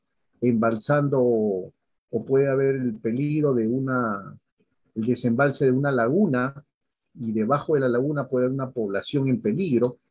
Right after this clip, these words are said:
Se puede, a través de este satélite, detectar esto oportunamente y, y solicitar que una población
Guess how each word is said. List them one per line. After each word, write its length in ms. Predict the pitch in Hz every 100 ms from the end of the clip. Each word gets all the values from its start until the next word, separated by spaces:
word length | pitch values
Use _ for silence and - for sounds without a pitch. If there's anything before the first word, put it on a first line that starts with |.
| _
Se 160 | - 104
puede, 500 | - 117 117 110 104 - _ _ _ _ _ _ _ - -
a 120 | 113
través 340 | 107 113 127 135
de 80 | 139
este 180 | 147
satélite, 540 | 139 123 - 143 147 143
detectar 500 | 113 113 107 135 131
esto 260 | 143 -
oportunamente 880 | 120 113 107 - 139 127 135 139 139
y, 220 | 135 107 98 - -
y 220 | 110 107
solicitar 560 | - 104 104 - 123 127
que 60 |
una 200 | 123 113
población 580 | 120 98 98 127 120